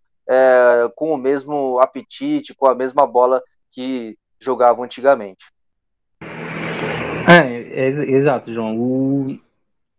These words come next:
Speaker 2: fa-, falou tudo do, do Santos, né? É, o Santos já tem uma certa idade, né? É, pro futebol brasileiro, é, é ruim, uma,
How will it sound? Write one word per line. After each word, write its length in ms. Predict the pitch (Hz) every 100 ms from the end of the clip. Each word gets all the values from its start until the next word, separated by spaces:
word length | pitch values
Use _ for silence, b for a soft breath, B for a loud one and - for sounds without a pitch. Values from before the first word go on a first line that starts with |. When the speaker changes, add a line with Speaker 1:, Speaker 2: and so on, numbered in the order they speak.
| _ _ _ _ _ -
Speaker 2:
fa-, 260 | 160 160 151 _ _ _ _ -
falou 260 | 214 277
tudo 320 | 226 220 175
do, 260 | 139 131 123
do 140 | 120
Santos, 360 | 127 - 113 -
né? 340 | 117 117 127 - _ _ _
É, 200 | 120 120
o 120 | 123
Santos 300 | 127 156 170
já 240 | 170 160 165
tem 200 | - 175
uma 220 | 202 165
certa 420 | 147 160 151 -
idade, 600 | 120 120 147 170 - 143 - -
né? 300 | 127 127 123 _ _ _
É, 280 | 113 117 123 113 -
pro 100 | 151
futebol 600 | 190 175 180 170 214 180
brasileiro, 840 | 170 160 139 143 190 165 120 113 _ _ _ _ _ _ _ _ -
é, 340 | 139 - 147
é 40 |
ruim, 300 | 160 180 220
uma, 300 | 175 147 135